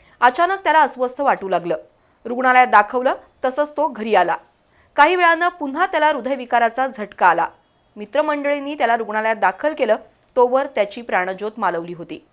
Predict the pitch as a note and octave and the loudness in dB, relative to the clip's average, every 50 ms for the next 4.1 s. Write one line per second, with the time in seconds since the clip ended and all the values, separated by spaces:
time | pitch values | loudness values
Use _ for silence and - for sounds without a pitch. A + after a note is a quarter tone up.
0 | _ _ _ _ _ _ _ - - B3 B3+ C4 C4 C4 C4 B3 A3+ A3+ - C4 | _ _ _ _ _ _ _ 0 2 2 4 4 2 0 2 0 0 0 0 0
1 | B3 B3+ B3+ G#3 - C4 C#4 C#4+ D4 D4+ C#4+ C#4 C#4 B3+ G#3+ A3+ C#4+ F#4 - _ | -2 -2 -4 -12 -10 -8 -6 -4 -2 -2 -2 -4 -6 -12 -8 -8 -8 -8 -10 _
2 | _ _ - B3+ C4 C4+ D#4 E4+ E4+ - A#3+ A3+ A#3 A#3 A3 G#3+ A3 A3 G#3+ G3+ | _ _ -10 -10 -8 -2 -2 -2 0 0 -2 0 2 2 2 2 2 0 -2 -6
3 | G3 G#3+ B3 B3 - A3 F3+ - A#3+ A#3+ A#3+ G#3+ F#3 F3+ F3 E3+ - F#3 D#3+ F3 | -8 -8 -12 -10 -8 -10 -10 -10 -8 -6 -4 -4 -4 -4 -6 -10 -8 -10 -10 -8
4 | F3 F3 | -6 -6